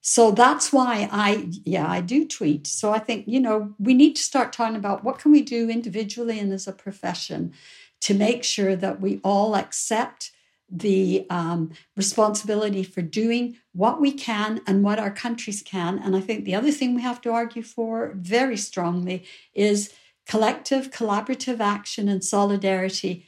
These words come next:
at the international level. So, you know, we could have everyone, um, out of poverty, not having climate, um, crises to face if we all shared the amazing resources we have for renewable energy and all the green technologies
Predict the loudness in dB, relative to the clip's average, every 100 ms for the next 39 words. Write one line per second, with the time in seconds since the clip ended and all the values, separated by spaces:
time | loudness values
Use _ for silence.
0 | _ -10 -6 -2 -2 -2 -4 -4 -4 -4
1 | -4 -2 -4 -4 -6 -6 -2 0 0 0
2 | -4 -6 -4 -4 -4 0 0 0 -4 -2
3 | -2 -4 -12 -20 _ -8 -4 0 -2 -2
4 | 0 2 0 0 0 0 -2 -6 -4 0
5 | 2 4 2 0 0 0 0 0 0 0
6 | -6 -12 -8 -4 -4 -6 -10 -20 _ 0
7 | 2 2 0 -2 -4 -6 -4 0 0 0
8 | -6 -14 _ 4 4 4 2 2 2 0
9 | 0 0 0 -2 -4 -18 _ -2 2 4
10 | 4 4 2 0 0 0 0 0 -2 -4
11 | -6 -6 -2 -2 -4 -6 -4 0 0 0
12 | 0 0 0 2 0 -2 -2 0 0 2
13 | 2 0 -4 -4 -4 -4 -4 -4 -4 -2
14 | -4 -4 -4 -4 -6